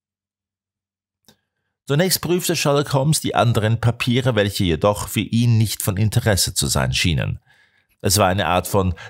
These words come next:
Tagebuch über den letzten Feldzug, eine ganze Menge Familienbriefe,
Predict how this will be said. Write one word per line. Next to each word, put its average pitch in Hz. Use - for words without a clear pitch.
Tagebuch 95
über 80
den 80
letzten 87
Feldzug, 101
eine 131
ganze 175
Menge 139
Familienbriefe, 143